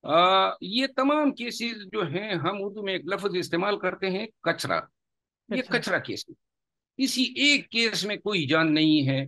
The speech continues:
Speaker 1: केसेस में अगर किसी में जान होती तो खान साहब कब के गिरफ्तार हो चुके होते। दूसरी बात यह है कि इन एक सौ अट्ठासी केसेस में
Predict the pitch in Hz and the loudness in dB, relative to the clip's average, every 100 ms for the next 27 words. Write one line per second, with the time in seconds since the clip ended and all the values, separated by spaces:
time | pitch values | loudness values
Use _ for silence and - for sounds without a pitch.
0 | - _ _ _ _ 254 269 - 269 254 | -8 _ _ _ _ -2 0 2 0 0
1 | 247 247 247 240 - 196 220 220 226 - | 2 2 2 0 -8 -4 -2 -2 -4 -4
2 | 208 233 - 214 208 220 180 117 175 214 | -2 -2 -2 -8 -8 -2 -2 0 -2 -2
3 | 127 151 143 110 92 - _ _ _ _ | -4 -8 -8 -12 -12 -16 _ _ _ _
4 | _ - 175 214 254 220 233 - 247 - | _ -8 -4 -2 -2 -4 -6 -6 -8 -8
5 | 147 160 135 160 131 131 - - 98 73 | -2 -2 0 -2 -2 -6 -10 -10 -8 -8
6 | - - - _ _ _ _ _ _ _ | -12 -16 -20 _ _ _ _ _ _ _
7 | _ _ 185 226 262 269 254 214 202 185 | _ _ -4 2 4 6 4 2 0 0
8 | 165 160 175 - _ _ _ _ _ _ | 0 0 -2 -10 _ _ _ _ _ _
9 | - - 233 277 262 240 214 185 190 233 | -8 -2 2 2 2 2 2 2 2 0
10 | - 175 175 220 180 160 165 180 175 | 0 0 2 -2 -2 2 4 2 -2